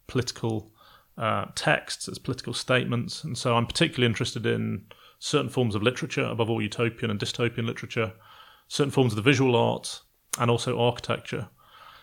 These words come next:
It's, of course, no surprise that, um, architects, novelists, um, writers of various kinds have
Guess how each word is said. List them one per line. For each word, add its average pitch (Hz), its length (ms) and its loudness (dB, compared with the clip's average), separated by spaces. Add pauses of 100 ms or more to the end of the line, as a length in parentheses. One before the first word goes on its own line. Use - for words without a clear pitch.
(140)
It's, - 140 0
of 123 60 2
course, 170 180 10
no 151 140 10
surprise 135 560 6
that, - 260 0 (300)
um, 107 440 0
architects, - 840 0
novelists, 113 720 2 (640)
um, 110 320 -2
writers 117 320 4
of 104 80 -2
various 117 300 6
kinds 110 360 -2
have 107 220 -6